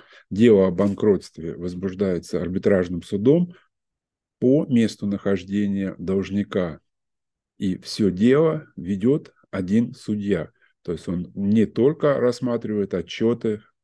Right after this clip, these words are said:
конкурсного управляющего, не только занимается установлением в реестр требований кредиторов, рассматривает эти вопросы,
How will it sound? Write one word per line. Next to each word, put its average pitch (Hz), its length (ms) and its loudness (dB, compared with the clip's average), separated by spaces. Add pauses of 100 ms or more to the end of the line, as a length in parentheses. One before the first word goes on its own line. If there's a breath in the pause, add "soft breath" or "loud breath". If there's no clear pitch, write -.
(200)
конкурсного 101 500 -4
управляющего, 98 840 2 (360 soft breath)
не 95 120 -2
только 143 320 4
занимается 101 580 0
установлением 98 500 -2
в 87 60 -4
реестр 90 460 -4
требований 85 460 -4
кредиторов, 127 600 2
рассматривает 117 640 -2
эти 107 160 -4
вопросы, 104 560 0